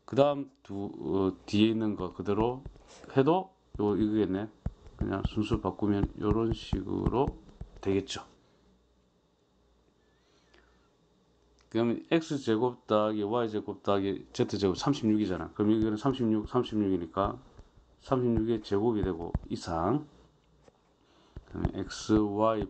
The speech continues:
플러스 와이 제트 플러스 제트 엑스의 제곱이 됩니다. 그럼 이게 삼십육 제곱의 이하.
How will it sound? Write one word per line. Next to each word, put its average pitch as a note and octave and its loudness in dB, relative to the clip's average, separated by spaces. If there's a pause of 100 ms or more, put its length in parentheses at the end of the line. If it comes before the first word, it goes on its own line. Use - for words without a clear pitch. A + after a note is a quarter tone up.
플러스 - -8 (840)
와이 F#2+ -2
제트 G#2 0
플러스 - -2 (560)
제트 - 2
엑스의 G#2+ 0
제곱이 A2 2
됩니다. D#2+ -8 (1900)
그럼 A#2+ 0
이게 B2 2
삼십육 C#3+ 0
제곱의 A2+ 0
이하. A#2 2